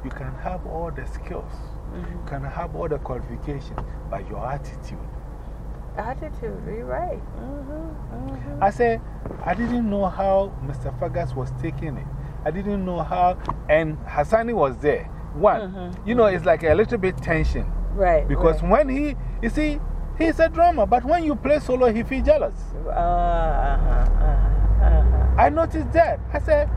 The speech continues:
Speaker 1: "Your hands are not the same as anybody's hand." But,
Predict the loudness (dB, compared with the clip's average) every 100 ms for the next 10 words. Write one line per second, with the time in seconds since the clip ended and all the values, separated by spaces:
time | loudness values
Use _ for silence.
0 | 0 2 4 4 4 4 6 6 6 4
1 | 6 6 8 6 4 2 0 0 0 0
2 | 0 2 2 0 -2 0 0 0 0 0
3 | 0 2 6 6 4